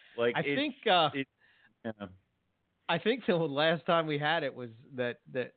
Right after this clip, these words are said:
Speaker 2: I remember I was at your place, and I don't know if me, Nick,
Speaker 1: Yeah.
Speaker 2: and Zach were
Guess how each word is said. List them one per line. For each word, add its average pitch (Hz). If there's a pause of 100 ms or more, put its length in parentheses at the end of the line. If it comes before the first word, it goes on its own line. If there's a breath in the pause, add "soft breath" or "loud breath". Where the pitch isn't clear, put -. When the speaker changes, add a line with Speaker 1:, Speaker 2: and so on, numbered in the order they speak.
(160)
Speaker 2:
I -
remember 135
I 127
was 127
at 123
your 143
place, 117
and 127
I 135
don't 165
know 143
if 120
me, 143
Nick, 143
Speaker 1:
Yeah. 135
Speaker 2:
and 110
Zach 123
were 107